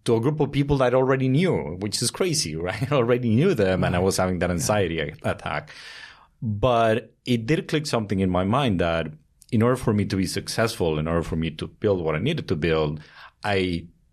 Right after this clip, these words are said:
Speaker 1: do need to make that effort in connecting to people
Speaker 2: Yeah.
Speaker 1: and talking to them and getting that advice. And again, when you're building something, it takes a while. The, the fun times are very fun and everything is
Speaker 2: Yeah.
Speaker 1: well and everybody's happy.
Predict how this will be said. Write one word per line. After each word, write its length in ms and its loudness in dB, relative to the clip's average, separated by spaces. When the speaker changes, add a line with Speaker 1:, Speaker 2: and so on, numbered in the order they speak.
Speaker 1:
do 180 2
need 360 0
to 280 0
make 260 -2
that 160 -2
effort 460 0
in 320 -2
connecting 500 -2
to 80 -6
people 460 -2
Speaker 2:
Yeah. 80 0
Speaker 1:
and 100 -4
talking 320 -2
to 100 -4
them 440 0
and 120 -4
getting 260 0
that 140 0
advice. 600 -2
And 280 2
again, 220 0
when 160 2
you're 100 4
building 320 2
something, 440 0
it 80 -4
takes 240 0
a 40 2
while. 560 2
The, 340 0
the 160 0
fun 320 -4
times 300 -2
are 80 0
very 240 2
fun 560 0
and 200 -2
everything 380 0
is 140 -2
Speaker 2:
Yeah. 60 2
Speaker 1:
well 200 4
and 80 0
everybody's 380 0
happy. 480 -2